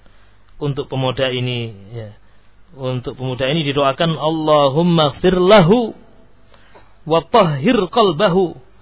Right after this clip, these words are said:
wahfaz farjahu." Luar biasa ini doa ini.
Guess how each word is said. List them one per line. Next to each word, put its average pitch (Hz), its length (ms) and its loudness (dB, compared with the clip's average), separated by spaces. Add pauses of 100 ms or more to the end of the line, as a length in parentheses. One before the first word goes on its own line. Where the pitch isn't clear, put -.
(440)
wahfaz 185 560 0 (160)
farjahu." 147 800 2 (1900)
Luar 117 240 -2
biasa 113 400 -6
ini 104 80 -10 (160)
doa 170 560 0
ini. 147 400 0